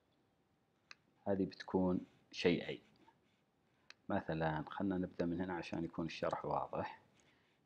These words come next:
نقول A يكون sugar مثلًا، و B بيكون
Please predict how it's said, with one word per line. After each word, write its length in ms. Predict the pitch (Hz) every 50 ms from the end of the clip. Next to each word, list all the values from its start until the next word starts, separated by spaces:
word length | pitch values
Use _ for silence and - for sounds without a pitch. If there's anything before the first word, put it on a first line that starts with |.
| _ -
نقول 340 | 95 92 98 92 90 87 - -
A 520 | 92 92 90 90 90 90 90 92 98 - - - - -
يكون 520 | - 80 - - 170 - 82 170 165 80 - - - - - - - - -
sugar 340 | 78 76 - 76 76 - - - - _ - _ _ _ _ _ _ _ _ _ _ _ _ _ _ _ _ _ _ _ _ _ _ _ _ _ _ _ _ _ _ _ -
مثلًا، 320 | - - - - - - - - _ _ _ _ _ _ _ _ _ _ _ _ _ _ _ _ _ _ _
و 320 | 90 90 87 87 87 87 85
B 320 | - - _ _ - 101 101 98 98 98 98 95 95 98 98 - - - - _ _ _ - _
بيكون 720 | 87 82 82 - - - - 85 85 85 82 82 165